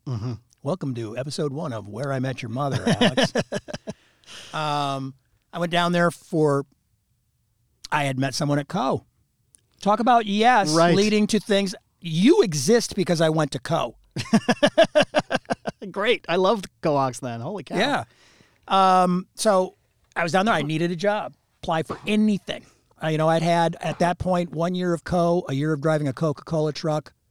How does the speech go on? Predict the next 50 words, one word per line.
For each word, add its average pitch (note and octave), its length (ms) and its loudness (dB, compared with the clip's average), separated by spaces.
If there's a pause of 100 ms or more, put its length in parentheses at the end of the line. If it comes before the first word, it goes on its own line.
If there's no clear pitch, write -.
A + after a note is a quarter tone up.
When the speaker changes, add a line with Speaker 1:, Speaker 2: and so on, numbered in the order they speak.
(680)
Speaker 2:
and D3 200 -2
then, C#3 380 0
um, B2+ 800 -2
a D3 60 -6
year G3+ 840 -2 (580)
of E3+ 440 -6
University C#3+ 420 -4
of B2+ 60 -6
Iowa B2 260 -6
under A2 140 -12
my A2+ 100 -10
belt G#2+ 260 -12 (140)
and B2+ 160 -6
all B2 120 -6
that A#2+ 140 -8 (260)
prison B2+ 280 -4
work. - 260 -14 (220)
Speaker 1:
Mm-hmm. A2+ 280 -8 (240)
Speaker 2:
And D#3 180 0
I E3 180 2
came A#3 260 -4
out G#3+ 140 2
of E3+ 60 -2
that D#3+ 140 -2
prison E3 320 -4
thing C#3 220 -6
going, C3 220 -4
"I C3+ 120 -10
can C3 80 -12
do A2+ 100 -12
whatever G#2 220 -10
I G2+ 60 -12
want. G#2+ 240 -12 (400)
I - 80 -14
can - 160 -14
do A#2 60 -14
anything." A2+ 320 -12 (500)
No, G#4 400 4
I B3 100 0
think G4+ 220 0
it C4 80 -4
was, A#3+ 140 -12
I C4+ 80 0
don't F4 140 -2
think C4+ 180 -6
I'd G#3+ 120 -2
gone G3 220 -2
back G#3 300 -6
and F3+ 100 -6
got, G#3 180 -10